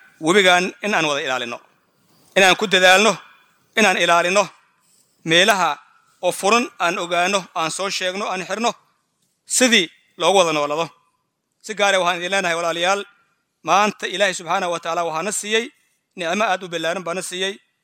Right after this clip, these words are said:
Ee, roobkii baa noo da'ay, barwaaqo baa ku jirnaa. Waxaa markan idinka doonayaa tacabka inaad ku dadaashaan. Tacabka beeraha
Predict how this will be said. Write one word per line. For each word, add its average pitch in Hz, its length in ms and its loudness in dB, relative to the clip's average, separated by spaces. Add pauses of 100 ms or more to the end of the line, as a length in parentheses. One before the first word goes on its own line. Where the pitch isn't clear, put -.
(540)
Ee, 170 120 4
roobkii 202 340 2
baa 170 120 -2
noo 185 140 0
da'ay, 185 380 -4 (580)
barwaaqo 180 340 0
baa 185 120 -2
ku 214 120 -14
jirnaa. 190 460 0 (600)
Waxaa 165 140 4
markan 208 240 0
idinka 185 240 -6
doonayaa 180 360 -4
tacabka 196 420 0
inaad 170 160 -6
ku 202 80 -18
dadaashaan. 160 460 -8 (960)
Tacabka 180 300 2
beeraha 170 440 2